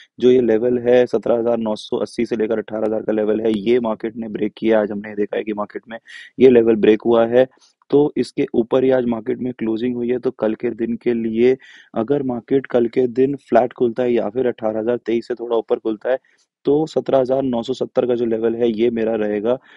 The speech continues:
सपोर्ट वन कल के दिन के लिए, और सपोर्ट टू जो है वो रहेगा सत्रह हज़ार नौ सौ का जो लेवल है ये रहेगा कल के दिन के लिए मेरा सपोर्ट टू। और अगर मार्केट में, जैसे अगर आज मार्केट अठारह हज़ार तेईस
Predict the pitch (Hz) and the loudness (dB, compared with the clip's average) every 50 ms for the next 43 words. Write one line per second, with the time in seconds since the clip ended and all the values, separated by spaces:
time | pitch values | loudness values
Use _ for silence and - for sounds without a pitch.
0 | - - _ - - - 110 - - 117 123 123 - 104 98 104 110 117 117 - | -20 -20 _ -4 -2 -2 -2 0 0 0 0 0 -2 -2 -2 -2 -2 -2 -2 -2
1 | 113 110 104 - 110 110 113 110 - 113 117 123 127 123 - - 117 - - 127 | -2 -2 0 -2 -2 -4 -4 -4 -4 -4 -4 -4 -6 -6 -6 -6 -6 -2 0 0
2 | 127 120 _ - 123 123 113 110 110 107 104 113 123 120 107 110 117 110 104 104 | 0 0 _ -4 -2 -2 0 0 0 -2 -2 -2 -4 -4 -2 -2 -2 -2 0 0
3 | 104 101 113 120 - 107 95 127 107 110 110 104 104 110 120 127 _ _ _ _ | 2 2 0 0 -2 -2 -2 -2 -2 -2 -2 -2 -2 -4 -4 -6 _ _ _ _
4 | _ _ _ - 104 104 104 - - 113 110 120 107 113 107 104 104 101 110 113 | _ _ _ -8 -6 -6 -6 -4 -6 -4 -2 -2 -2 0 0 0 0 0 0 0
5 | 113 101 101 110 113 107 104 104 101 110 110 - 101 101 - 107 104 104 101 92 | -2 -2 -2 -2 0 0 0 0 0 -2 -2 -2 -4 -4 -2 -2 -4 -4 -4 -2
6 | - 101 104 101 101 104 110 110 - - 101 _ - 110 113 113 _ _ _ - | -4 -4 -4 -4 -6 -6 -8 -6 -6 -6 -8 _ -6 -6 -6 -6 _ _ _ -2
7 | 113 117 139 151 _ _ _ _ _ - - - _ - - 123 135 139 - 120 | 0 0 0 -2 _ _ _ _ _ -20 -20 -20 _ -6 -2 0 0 0 0 0
8 | 117 117 131 139 139 135 123 117 110 - 131 131 117 123 123 127 131 123 117 110 | 0 2 2 0 0 0 -2 -4 -2 2 0 0 0 0 -2 -2 -2 -2 -2 -2
9 | - 127 123 120 117 117 120 117 120 113 110 113 120 110 107 123 117 107 113 110 | 0 0 2 2 2 2 2 2 0 0 -2 -4 -8 -4 -2 -2 -2 -2 -4 -6
10 | 107 107 113 120 - _ - 107 110 117 117 - | -4 -4 -4 -4 -4 _ 0 0 2 2 0 -4